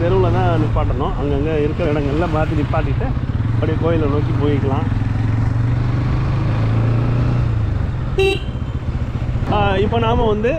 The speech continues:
ஆடுதுறையிலேருந்து திரும்பவும் இந்த கல்லணை பூம்புகார் ரூட்டை எடுத்து, திருமங்கலக்குடி போகாம இருக்கக்கூடாதுன்னு அப்படியே ரைட்ல போயிட்டு, அந்த தெருவுல இருக்கிற திருமங்கலக்குடி, ஆ,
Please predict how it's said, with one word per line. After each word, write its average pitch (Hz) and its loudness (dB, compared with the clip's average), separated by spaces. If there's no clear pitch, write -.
ஆடுதுறையிலேருந்து 220 0
திரும்பவும் 247 2
இந்த 175 0
கல்லணை 208 0
பூம்புகார் 185 0
ரூட்டை 165 -2
எடுத்து, 165 0
திருமங்கலக்குடி 240 0
போகாம 196 0
இருக்கக்கூடாதுன்னு 160 -2
அப்படியே 208 0
ரைட்ல 180 0
போயிட்டு, 156 -2
அந்த 170 0
தெருவுல 175 2
இருக்கிற 160 0
திருமங்கலக்குடி, 190 0
ஆ, 160 0